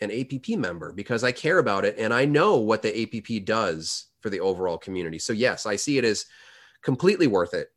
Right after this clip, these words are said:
Um, you know, whether it's a financial investment or time or just love and passion, you know, uh, yes, I, I, I am an A P P member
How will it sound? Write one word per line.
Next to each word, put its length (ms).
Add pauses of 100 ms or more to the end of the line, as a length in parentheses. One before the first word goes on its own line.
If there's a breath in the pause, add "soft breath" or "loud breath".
(140)
Um, 600 (580)
you 80
know, 80
whether 240
it's 140
a 120
financial 580
investment 500
or 80
time 440
or 120
just 260 (340)
love 380
and 160
passion, 540
you 80
know, 260 (400 soft breath)
uh, 300
yes, 500
I, 160
I, 300
I 140
am 120
an 80
A 160
P 140
P 120
member 380